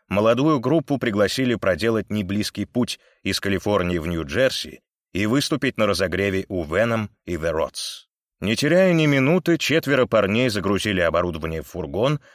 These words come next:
арендованный Джоном, и отправились в Нью-Джерси.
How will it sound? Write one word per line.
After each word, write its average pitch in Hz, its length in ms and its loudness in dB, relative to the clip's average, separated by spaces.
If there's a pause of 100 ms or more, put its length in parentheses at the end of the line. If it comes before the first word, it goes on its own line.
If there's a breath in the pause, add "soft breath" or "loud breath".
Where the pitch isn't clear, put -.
(120)
арендованный 113 600 2
Джоном, 107 500 0 (280)
и 87 80 -6
отправились 156 600 2
в 101 80 -6
Нью-Джерси. 90 720 -4